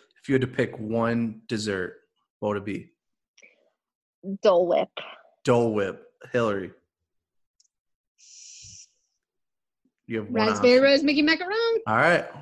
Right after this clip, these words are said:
Speaker 1: All right. So D C A, why do you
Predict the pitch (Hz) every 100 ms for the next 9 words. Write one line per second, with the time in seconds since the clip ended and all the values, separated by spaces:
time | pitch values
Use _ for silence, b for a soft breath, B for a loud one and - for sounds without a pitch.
0 | - 120 190 359 403 - _ _ b b
1 | b b b - 147 131 170 - 165 139
2 | 135 139 - - 123 123 127 120 113 110
3 | 107 98 92